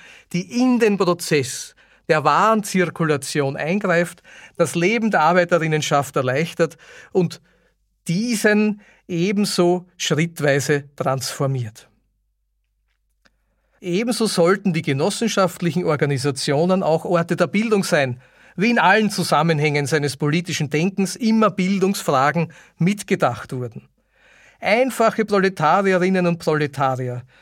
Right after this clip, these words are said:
sollten im Rahmen ihres genossenschaftlichen Wirkens die Chance bekommen, sich betriebs- und volkswirtschaftlich auszubilden,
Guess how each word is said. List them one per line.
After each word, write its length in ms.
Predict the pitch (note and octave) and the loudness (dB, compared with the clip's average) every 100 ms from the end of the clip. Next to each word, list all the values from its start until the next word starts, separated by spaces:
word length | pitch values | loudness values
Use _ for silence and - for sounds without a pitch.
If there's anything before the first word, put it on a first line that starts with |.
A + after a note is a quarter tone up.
| _ _ | _ _
sollten 380 | - E3+ E3 D#3+ | -2 0 0 0
im 120 | D3 | 0
Rahmen 460 | C#3 C#3+ G3+ A3+ | 2 2 2 2
ihres 300 | G#3 E3+ C#3 | 2 0 -2
genossenschaftlichen 1120 | - C#3+ F3 G#3 A#3 G#3+ F3+ E3+ E3 C#3+ C3 | -4 -2 -2 0 -2 0 0 0 -6 -4 -4
Wirkens 520 | C#3 G3+ G#3 F#3+ F#3 - - - - | -2 -2 -2 -2 -2 -8 -20 -20 -6
die 80 | D#3 | -2
Chance 500 | - D#3+ G3 B3 - | 2 4 4 2 0
bekommen, 720 | G3 - E3 F#3+ G3 G3 - _ _ - | -2 0 2 2 0 -2 -10 _ _ -10
sich 220 | A3 - | -8 -4
betriebs- 500 | F3+ D#3+ D#3 G#3 - | -2 0 0 -2 -4
und 140 | D3+ | -6
volkswirtschaftlich 960 | - E3 F3 - D#3+ - D3 - D3+ D#3 | -2 -2 -2 -4 -4 0 -2 -2 -6 -4
auszubilden, 840 | D3+ E3 - C#3+ - B2+ B2+ D3 | -4 -4 -6 -8 -6 -10 -10 -14